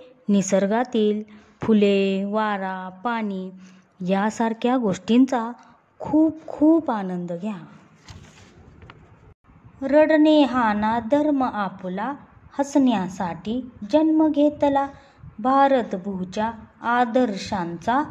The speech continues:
मनी उमटू दे ठसा." या ओळीचा अर्थ आहे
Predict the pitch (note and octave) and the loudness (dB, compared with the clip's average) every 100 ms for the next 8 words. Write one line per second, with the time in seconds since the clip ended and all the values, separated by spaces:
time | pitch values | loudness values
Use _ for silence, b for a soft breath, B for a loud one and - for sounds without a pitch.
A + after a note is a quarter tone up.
0 | B B B - C4 D#4 D4+ D4+ G#3+ G3+ | B B B -2 2 4 6 4 2 -2
1 | F#3+ G3+ G3 B3 C4+ C4 - E4 E4 C#4 | -4 -6 0 2 2 -2 -4 -2 0 0
2 | C4 C4 C4 B _ - F#3+ A3+ G3+ F3 | 0 -4 -14 B _ -8 -4 -2 -2 -4
3 | E3+ - A3 A#3+ A#3 D4 D4+ G#3+ | -6 -4 -4 -2 -2 -2 0 -2